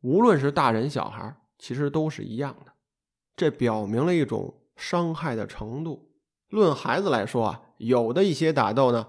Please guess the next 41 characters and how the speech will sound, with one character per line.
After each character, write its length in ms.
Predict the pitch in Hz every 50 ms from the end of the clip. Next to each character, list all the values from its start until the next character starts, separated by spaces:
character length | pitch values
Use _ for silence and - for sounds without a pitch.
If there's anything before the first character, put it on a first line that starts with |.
| -
可 160 | _ - - 104
能 140 | 107 110
就 140 | 120 127 123
是 420 | 117 - 117 107 101 - - _ _
逗 160 | - 143 131
着 120 | 113 110 104
玩 120 | 85 90
儿， 200 | 110 127 - _ _ _ _ _ _ _ _ _ _ -
但 220 | 190 175 156 131
有 240 | 127 127 113 98 87
的 100 | 104 117
时 100 | 110 120
候 200 | 117 127 156 147
啊， 300 | 110 104 - - - _ _
这 140 | - 135 120
孩 340 | - - - 104 98 143 151
子 180 | 151 123 - - - _ _ _
也 240 | 123 123 117 113
会 180 | 107 110 143 139
下 240 | 123 - 139 117 110
死 240 | 113 - - 113 -
手， 380 | - - 95 123 - _ _ _ _ _ _ _ _ _ _ _ _ _ _ _ _ _ _ _ _ _
照 200 | - 151 139 127
着 120 | 127 135
致 260 | 135 - - 160 139 135
命 180 | 165 165 143
的 140 | 127 117 117
位 180 | 120 120 113 104
置， 220 | - 104 - - _ _ _ _
或 200 | _ - 139 131
者 60 | 123 117
说 300 | 123 135 139 135 135 - - _ _ _ _ _ _
比 180 | - 131 139
较 180 | 139 143 143 143
有 140 | 135 113 110
危 300 | 107 123 156 170 170 170
害 220 | 147 - 135 120
性 140 | 120 127 113
的 80 | 113 110
地 160 | 113 107 104
方 160 | 98 95